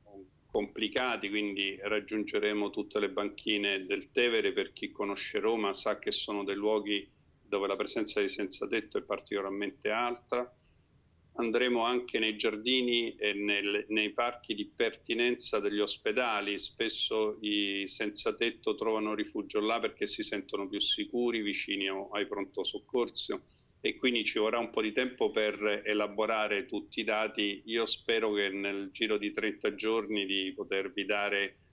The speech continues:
qualche notizia più, eh, certa sul numero esatto dei senza tetto che vivono nella capitale d'Italia.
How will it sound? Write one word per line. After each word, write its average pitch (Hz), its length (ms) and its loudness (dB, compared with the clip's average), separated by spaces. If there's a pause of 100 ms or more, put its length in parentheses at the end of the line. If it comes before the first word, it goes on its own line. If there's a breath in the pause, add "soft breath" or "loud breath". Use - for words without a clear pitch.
(160)
qualche 104 460 0
notizia 104 800 0
più, 101 640 -6
eh, 90 500 -2
certa 110 680 -2
sul 101 360 -2
numero 107 380 0
esatto 101 480 -2
dei 98 100 0
senza 98 380 -2
tetto 95 320 -4
che 92 100 -4
vivono 92 540 -6
nella 90 440 -8
capitale 90 520 -4
d'Italia. 87 440 -10